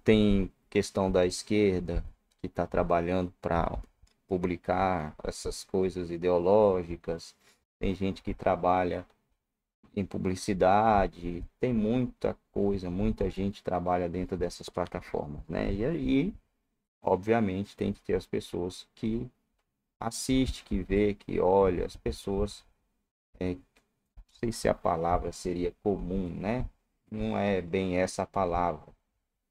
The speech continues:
mas são pessoas que estão ali pra, pra ver, pra buscar a notícia das outras pessoas que fabricam, né? Fabricam essas notícias, que fazem cortes, que fazem react, entre outras coisas.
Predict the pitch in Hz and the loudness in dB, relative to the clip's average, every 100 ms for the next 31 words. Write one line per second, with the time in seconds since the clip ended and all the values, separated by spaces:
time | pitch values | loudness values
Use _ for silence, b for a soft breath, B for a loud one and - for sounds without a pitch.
0 | _ - - 104 - 123 110 131 - 110 | _ -12 -4 -2 -2 -4 -2 -4 -2 -2
1 | 113 - 117 127 127 113 104 104 104 104 | -2 -6 -4 -2 0 -2 -4 -2 -2 -2
2 | 95 - 98 87 95 101 92 90 95 - | -4 -4 -4 -2 -4 -2 -2 -4 -6 -4
3 | 98 98 110 110 - 113 - 127 - _ | -2 0 -2 -4 -4 -6 -4 -10 -10 _
4 | _ _ _ - 107 101 104 - 113 117 | _ _ _ -2 0 2 0 0 -2 -2
5 | - 101 - 104 110 107 90 107 - 101 | -4 -4 -6 -4 0 0 0 -4 -4 -6
6 | 92 90 107 127 - _ - 87 82 107 | -4 -2 -4 -6 -10 _ -6 -4 -4 -6
7 | - 92 87 - 85 87 - - 98 - | -6 -10 -8 -8 -6 -6 -8 -8 -8 -8
8 | - - - _ _ _ _ _ - - | -10 -12 -14 _ _ _ _ _ -16 -6
9 | 90 90 85 - - 98 98 78 - - | -2 -2 -4 -8 2 6 4 2 -14 -14
10 | - - - 95 92 85 85 76 87 98 | -14 -18 -6 -4 -4 -6 -10 -4 0 2
11 | 85 - - 82 82 101 101 - 87 90 | 0 -6 -8 -6 -2 -2 -4 -4 -4 -2
12 | 92 87 85 - - 82 85 - _ | -4 -8 -10 -12 -10 -10 -12 -20 _